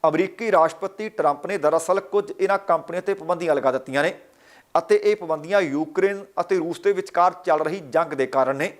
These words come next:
ਤੇ ਜਿਸ ਦੇ ਕਾਰਨ ਇਹ ਵੀ ਦੱਸਿਆ ਜਾ ਰਿਹਾ ਕਿ ਰੂਸੀ ਊਰਜਾ ਕੰਪਨੀਆਂ ਨੂੰ ਪੱਛਮੀ ਵਿੱਤੀ ਬਾਜ਼ਾਰਾਂ ਤੋਂ ਲਗਭਗ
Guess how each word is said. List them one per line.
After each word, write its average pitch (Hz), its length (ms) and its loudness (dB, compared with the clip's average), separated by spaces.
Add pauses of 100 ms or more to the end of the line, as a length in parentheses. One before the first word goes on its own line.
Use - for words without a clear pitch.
(640)
ਤੇ 165 80 4
ਜਿਸ 165 240 0
ਦੇ 220 180 2
ਕਾਰਨ 180 400 2
ਇਹ 196 120 -2
ਵੀ 226 80 -10
ਦੱਸਿਆ 165 360 2
ਜਾ 156 200 4
ਰਿਹਾ 175 100 2
ਕਿ 190 200 -4
ਰੂਸੀ 160 420 -8 (140)
ਊਰਜਾ 170 360 0
ਕੰਪਨੀਆਂ 147 460 -2
ਨੂੰ 180 120 -4 (680)
ਪੱਛਮੀ 165 400 2
ਵਿੱਤੀ 170 340 -8
ਬਾਜ਼ਾਰਾਂ 147 340 2
ਤੋਂ 185 160 -2
ਲਗਭਗ 151 540 2